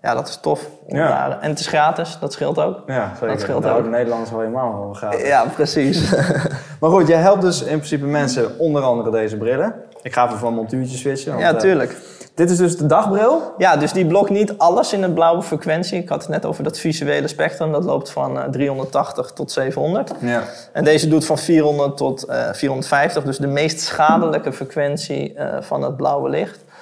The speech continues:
Speaker 1: Tussen de vierhonderddertig en vierhonderdvijftig. Die blokkeert hij. Dus je bent honderd procent safe als het aankomt op de meest schadelijke frequentie in blauw. De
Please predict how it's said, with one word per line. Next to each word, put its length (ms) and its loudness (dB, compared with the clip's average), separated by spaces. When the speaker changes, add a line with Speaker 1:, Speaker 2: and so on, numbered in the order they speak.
Speaker 1:
Tussen 280 -6
de 260 -4
vierhonderddertig 840 -2
en 120 -6
vierhonderdvijftig. 840 -4
Die 180 4
blokkeert 480 0
hij. 120 -6
Dus 160 -6
je 80 -2
bent 300 -2
honderd 320 -2
procent 400 -4
safe 420 -2
als 160 -4
het 100 -10
aankomt 580 -6
op 300 -6
de 80 -10
meest 200 -6
schadelijke 380 -2
frequentie 380 -4
in 60 -4
blauw. 300 2
De 60 -12